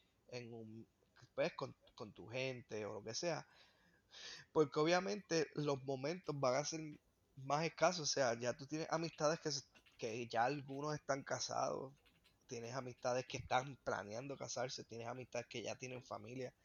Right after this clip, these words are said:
tienes amistades que están empezando a tener familia, tienes amistades solteras, tienes todo ese círculo de gente que en realidad que a lo mejor,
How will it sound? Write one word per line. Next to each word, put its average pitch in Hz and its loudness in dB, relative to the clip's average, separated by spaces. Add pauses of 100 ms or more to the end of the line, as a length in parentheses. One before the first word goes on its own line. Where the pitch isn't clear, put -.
(280)
tienes 135 -4
amistades 131 -4
que 123 -12
están 120 -6
empezando 127 -4
a - -8
tener 120 -10
familia, 113 -14 (420)
tienes 120 -4
amistades 127 0
solteras, 127 0 (500)
tienes 175 4
todo 170 6
ese 196 2
círculo 190 2
de 180 4
gente 202 0
que 143 2
en 135 -2
realidad 131 2
que 160 -2
a 143 2
lo 127 0
mejor, 156 -4